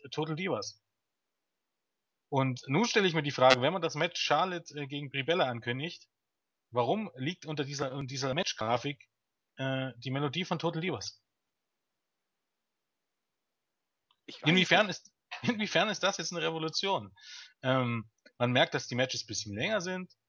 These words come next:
Speaker 1: dass die auch ein bisschen besser sind als vorher, ähm, dass die jetzt wirklich großartig, äh, großartig besser sind, ist bis jetzt nicht der Fall. Ich meine, das kann noch kommen.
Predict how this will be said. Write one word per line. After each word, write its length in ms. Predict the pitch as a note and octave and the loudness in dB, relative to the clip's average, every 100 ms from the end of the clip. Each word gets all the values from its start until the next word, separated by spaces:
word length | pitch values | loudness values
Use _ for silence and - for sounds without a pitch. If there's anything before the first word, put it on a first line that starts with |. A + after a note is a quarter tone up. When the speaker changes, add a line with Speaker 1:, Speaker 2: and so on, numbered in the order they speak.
| _ | _
Speaker 1:
dass 160 | - - | -12 -8
die 140 | B2+ | -6
auch 140 | G#2+ G2+ | -8 -10
ein 160 | F#2 _ _ _ _ | -14 _ _ _ _
bisschen 420 | G#3 A#3 - E3 A#2 | -4 -2 0 0 2
besser 280 | E3 E3 | 2 2
sind 260 | C#3 D#3+ D3+ | 0 -2 -2
als 160 | D3 - | -2 -2
vorher, 400 | D3 C#3+ C3+ C3+ _ - _ A#2+ | 2 2 2 -2 _ -20 _ -4
ähm, 300 | A2 G#2 F#2+ | -2 -2 -6
dass 160 | A2+ | -6
die 80 | A2+ | -2
jetzt 180 | G#2+ - | -2 -2
wirklich 320 | C3+ B2 - | -2 -2 -8
großartig, 840 | - C3+ G#3+ C3+ D3 C#3+ B2+ - - | -4 2 2 2 -2 -2 -8 -8 -16
äh, 300 | - - - | -18 -18 -12
großartig 460 | - A3 - A2 G2+ | 0 0 2 -2 -4
besser 160 | A2+ | -4
sind, 160 | B2 C3+ | -4 -6
ist 100 | D#3 | -6
bis 80 | F#3 | -4
jetzt 140 | F3 | -4
nicht 120 | G3+ G3+ | 0 2
der 60 | |
Fall. 220 | - D#3+ - | 4 4 2
Ich 80 | - | -8
meine, 140 | F#2+ | -14
das 140 | - | -14
kann 100 | G#2+ | -12
noch 160 | G2+ - | -12 0
kommen. 260 | B2 F#3+ | 4 4